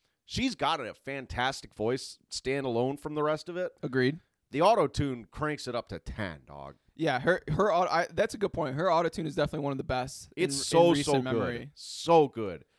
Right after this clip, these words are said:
Speaker 1: And she's got this, like, kinda, like, buzz to her voice, like, ah, <laughs> that, like, I don't know. It just, it, it fits right in with this persona she's building at this time of, like, like the, what I mentioned earlier.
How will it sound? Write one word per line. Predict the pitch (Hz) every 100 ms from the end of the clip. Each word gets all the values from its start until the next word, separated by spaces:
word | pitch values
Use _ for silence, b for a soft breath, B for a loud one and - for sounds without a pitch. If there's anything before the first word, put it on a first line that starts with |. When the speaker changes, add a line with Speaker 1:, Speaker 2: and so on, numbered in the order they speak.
| _ _
Speaker 1:
And | 185 190
she's | 208
got | 208 214
this, | 220 -
like, | 202 165 - _ _ _ _
kinda, | - 214
like, | 190 127 -
buzz | 123 127 135
to | -
her | 165
voice, | 147 160 147
like, | - -
ah, | 95 101 277 139 101 85 76 78 92 95 92
<laughs> | 143 135 _ _ _
that, | 131 160
like, | 151 135 - _ _ _ _ _
I | 180
don't | 214
know. | 196 139
It | 170
just, | 170 226 -
it, | 180 -
it | 185 - -
fits | 196 -
right | 127 143 160
in | 151
with | 151 135
this | 131
persona | - 123 - 131 113
she's | 101 113 87
building | 113 110 127
at | 127
this | 127 131
time | 143 139 147 151 _ _
of, | 110 135 113
like, | 120 107 - _ _
like | 92 _ _
the, | 110
what | 104 101 101 127
I |
mentioned | 123 120 123 101
earlier. | 107 120 135